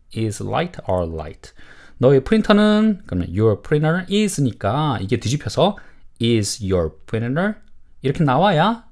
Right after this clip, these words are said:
그래야 의문문 되겠죠, 그죠? 그 다음에 얼마나 있습니다. 자,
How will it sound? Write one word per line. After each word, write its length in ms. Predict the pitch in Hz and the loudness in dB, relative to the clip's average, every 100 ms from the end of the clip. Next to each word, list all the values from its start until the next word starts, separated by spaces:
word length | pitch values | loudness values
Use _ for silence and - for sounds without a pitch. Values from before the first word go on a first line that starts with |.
| - | -12
그래야 260 | 107 107 113 | -4 -2 0
의문문 320 | 127 110 92 | 0 0 -2
되겠죠, 260 | - 101 | -6 -8
그죠? 280 | 80 - 190 - - - - - | -4 -4 -4 -10 -20 -20 -20 -4
그 100 | 160 | 2
다음에 200 | 196 196 | 4 4
얼마나 420 | 175 180 180 196 185 | 4 6 6 4 2
있습니다. 500 | - 135 95 82 - | -2 -4 -6 -8 -12
자, 420 | - 87 95 185 | -8 -6 -4 -6